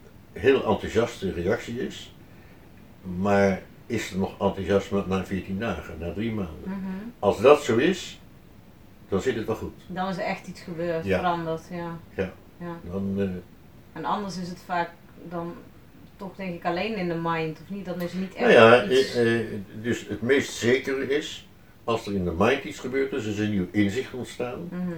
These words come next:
Speaker 1: de gevoelens zijn anders en de lichamelijke reacties zijn anders.
Speaker 2: Ja.
Speaker 1: Je lichaamsgevoel is anders.
Speaker 2: Ja. Ja, dan heb je het op alle vlakken echt, eh,
Speaker 1: Ja.
Speaker 2: los kunnen maken, zeg maar.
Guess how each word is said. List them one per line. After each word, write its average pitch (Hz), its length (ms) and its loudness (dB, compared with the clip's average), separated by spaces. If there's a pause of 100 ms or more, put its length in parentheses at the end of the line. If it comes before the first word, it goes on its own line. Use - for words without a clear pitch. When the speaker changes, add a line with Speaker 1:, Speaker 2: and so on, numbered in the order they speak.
(420)
Speaker 1:
de 101 100 0
gevoelens 131 520 0
zijn 135 180 4
anders 147 380 0 (680)
en 156 100 2
de 147 80 0
lichamelijke 165 520 2
reacties 90 340 -2
zijn 80 160 -10
anders. 76 280 -8
Speaker 2:
Ja. 170 180 -6
Speaker 1:
Je 101 60 0
lichaamsgevoel 131 680 -2
is - 80 -16
anders. - 320 -14 (360)
Speaker 2:
Ja. 82 220 -14 (600)
Ja, 170 140 -10
dan 165 180 -6
heb 165 140 -8
je 175 60 -12
het 170 100 -10
op 160 120 -10
alle 165 200 -4
vlakken 170 400 -12
echt, 165 300 -12
eh, 160 80 -10 (400)
Speaker 1:
Ja. 101 220 -2 (600)
Speaker 2:
los 185 280 -10
kunnen 170 240 -4
maken, 156 340 -6
zeg 156 140 -10 (100)
maar. 156 160 -12